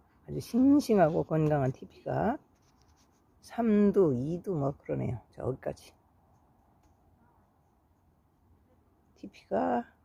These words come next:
만 원입니다. 이렇게. 여기 또 멀티카울 립스틱. 와, 이 물든 거 보세요. 와, 진짜 예쁘죠?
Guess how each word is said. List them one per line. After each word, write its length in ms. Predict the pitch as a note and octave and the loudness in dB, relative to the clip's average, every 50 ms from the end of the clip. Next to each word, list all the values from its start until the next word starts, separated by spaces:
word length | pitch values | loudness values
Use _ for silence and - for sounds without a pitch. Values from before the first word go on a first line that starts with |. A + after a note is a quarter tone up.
| _ _ _ _ _ _ _ - | _ _ _ _ _ _ _ -12
만 200 | - - C#3+ D3 | -8 -4 -2 -2
원입니다. 720 | D#3 F3 F#3 F3 D3+ C3 C3 - - - - D#3+ G#3 C#4+ E4+ _ _ _ _ _ _ _ _ _ _ _ _ _ _ _ _ _ _ _ _ _ _ _ - | 0 0 0 0 0 -2 -2 -4 -6 -6 -4 -4 -4 -4 -6 _ _ _ _ _ _ _ _ _ _ _ _ _ _ _ _ _ _ _ _ _ _ _ -18
이렇게. 520 | C#3 - - - - C#3 E3+ A3+ D4 C4 - _ _ _ _ _ _ _ _ _ _ _ - | -18 -18 -14 -8 -4 -4 -4 -4 -4 -8 -12 _ _ _ _ _ _ _ _ _ _ _ -4
여기 200 | F#3 G3 F3 F#3 - | -2 -2 -2 -4 -2
또 200 | - G3+ F#3 F#3 - _ _ _ _ _ _ _ | -2 0 0 -2 -4 _ _ _ _ _ _ _
멀티카울 680 | - F3 F3+ F#3 - - - - - - F#3 F3+ E3+ F3 | 6 6 6 6 4 -2 -12 -6 -2 0 2 4 4 2
립스틱. 920 | E3 F3+ F#3+ F3 - G#3+ F#3+ - - G#3 F#3 D#3 C#3 A#2 G#2 G#2 - - - _ _ _ _ _ | 2 0 -4 -4 -2 -4 -4 -2 0 2 2 4 4 2 2 0 -4 -8 -14 _ _ _ _ _
와, 80 | _ _ - - - - - - - - - - - - | _ _ -20 -18 -18 -16 -14 -14 -14 -14 -14 -16 -12 -6
이 140 | F3 F3 | -4 -2
물든 320 | E3 E3+ F3+ E3+ F3+ F3+ F3 | -2 0 0 0 0 0 2
거 60 | E3+ | 2
보세요. 320 | E3 D#3+ D3 - D3+ D3+ - _ _ _ _ _ _ _ _ _ _ _ _ _ _ _ _ _ _ _ _ _ _ _ _ _ _ _ _ _ - | 0 0 -2 -4 -6 -10 -10 _ _ _ _ _ _ _ _ _ _ _ _ _ _ _ _ _ _ _ _ _ _ _ _ _ _ _ _ _ -6
와, 480 | A#3 B3+ B3+ B3 A#3+ B3 A#3+ A#3 A#3 | -2 0 0 2 2 2 2 2 0
진짜 320 | G#3+ - - - D#3+ - F3 | -2 -4 -10 -6 -2 0 2
예쁘죠? 440 | D#3+ D#3 - E3+ D#3+ - F3 F3 | 2 2 0 -4 -4 -2 -2 -2